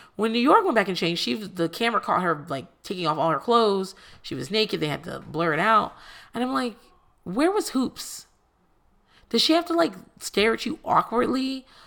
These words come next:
while you change into your, and you're in the middle of your whole date?" I don't know. And I'm, but I feel like if New York had been in the room when Hoops had to go back and change, we would have got footage of that 'cause, 'cause New York would have been acting a fool.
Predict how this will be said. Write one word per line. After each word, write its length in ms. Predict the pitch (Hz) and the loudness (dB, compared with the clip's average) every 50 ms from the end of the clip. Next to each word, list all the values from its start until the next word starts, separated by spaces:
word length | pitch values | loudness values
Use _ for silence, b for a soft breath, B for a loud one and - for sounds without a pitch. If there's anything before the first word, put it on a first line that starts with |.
| b b b _ | b b b _
while 520 | 190 202 196 196 190 190 190 190 190 190 | -2 2 4 4 6 6 4 4 2 0
you 180 | 185 170 180 185 | -2 -4 -4 -6
change 400 | 175 - - 165 156 165 185 185 | -6 -6 -4 -2 -2 -2 -2 -2
into 240 | 196 190 185 190 202 | -4 -6 -6 -6 -6
your, 220 | 190 180 - - - - | -6 -6 -6 -8 -8 -8
and 200 | - 175 170 - | -6 -6 -6 -4
you're 140 | - 175 190 | -2 -2 -2
in 80 | 196 | 0
the 60 | 185 | 0
middle 200 | 170 165 156 156 | -2 0 0 0
of 100 | 165 156 | -2 -2
your 100 | 156 160 | -2 -2
whole 180 | 165 170 170 165 | -2 -2 -4 -6
date?" 400 | 151 151 139 143 185 214 - - b b b b b b b b b b - | -4 -4 -4 -4 -4 -6 -8 -10 b b b b b b b b b b -6
I 80 | - - | -2 2
don't 200 | 330 339 311 247 | 2 2 2 2
know. 220 | 233 233 - - - | 2 2 2 0 0
And 140 | - 196 | 0 2
I'm, 140 | 202 - - B B B B B B | 2 2 0 B B B B B B
but 100 | - 240 | 2 2
I 80 | 262 262 | 2 2
feel 240 | 262 - 330 349 349 | 2 2 2 4 4
like 300 | 320 294 254 233 - - | 4 2 2 0 -2 -2
if 100 | 185 180 | -4 -4
New 80 | 202 | -2
York 220 | 208 214 226 220 - | 0 0 0 0 0
had 80 | 202 | -2
been 100 | 180 190 | -2 -2
in 80 | 196 185 | -2 0
the 100 | 165 151 | 0 -2
room 600 | 147 143 156 185 220 214 180 160 156 156 156 160 160 | -2 -2 -2 0 2 2 2 2 0 -2 -4 -6 -6
when 300 | - 156 156 156 156 151 | -6 -6 -4 -4 -6 -6
Hoops 260 | 160 175 226 247 - | -6 -6 -6 -6 -6
had 100 | - 185 | -6 -6
to 40 | 170 | -2
go 120 | 160 160 | -2 -2
back 180 | 147 151 151 - | 0 -2 -4 -6
and 80 | - 147 | -8 -10
change, 560 | - - 202 202 185 165 156 151 147 - B B B B B B B | -6 -4 -4 -2 -2 -4 -4 -6 -10 -12 B B B B B B B
we 100 | 180 202 | 0 2
would 100 | 208 208 | 2 2
have 60 | 190 | 4
got 220 | 190 170 160 - | 2 2 0 2
footage 180 | - 156 156 151 | 0 -2 -2 -2
of 80 | 165 143 | -2 -2
that 180 | 143 - - | -4 -4 -4
'cause, 280 | - - 139 147 - - b b b b b b | -6 -8 -8 -8 -12 -18 b b b b b b
'cause 160 | - 190 175 | -4 -2 0
New 80 | 175 180 | 0 2
York 200 | 180 170 156 151 | 2 2 2 2
would 60 | 175 | 2
have 80 | 160 151 | 0 0
been 100 | 156 147 | 0 -2
acting 300 | - - 139 - 127 127 | -4 -4 -4 -4 -6 -8
a 40 | 120 | -8
fool. 360 | - - 143 - - - - | -8 -8 -8 -8 -8 -10 -16